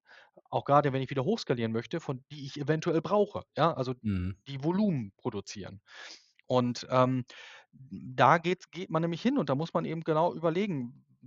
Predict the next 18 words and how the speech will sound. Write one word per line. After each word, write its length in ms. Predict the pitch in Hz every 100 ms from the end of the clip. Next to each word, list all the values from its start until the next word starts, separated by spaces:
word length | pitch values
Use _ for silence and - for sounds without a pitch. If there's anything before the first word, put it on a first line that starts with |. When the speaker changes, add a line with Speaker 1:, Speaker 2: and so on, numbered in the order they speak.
| -
Speaker 1:
welche 240 | 147 147 135
buchhalterischen 840 | 151 - 139 - 170 165 156 147
Vorgänge 480 | - 139 127 123 117
haben 180 | 131 120
wir 80 |
denn 160 | 113 107
da? 240 | 107 101 101
Welche 260 | 139 139
kann 200 | 160 156
ich 160 | 160 -
sein 420 | 139 135 170 180 160
lassen? 380 | 98 - 98 - - - -
Welche, 420 | 131 156 170 160 - - - -
welche 320 | - 147 -
fünfte. 500 | 165 - 185 202 -
Unterschrift 560 | 185 180 185 - 190 -
kann 180 | 175 170
ich 160 | 160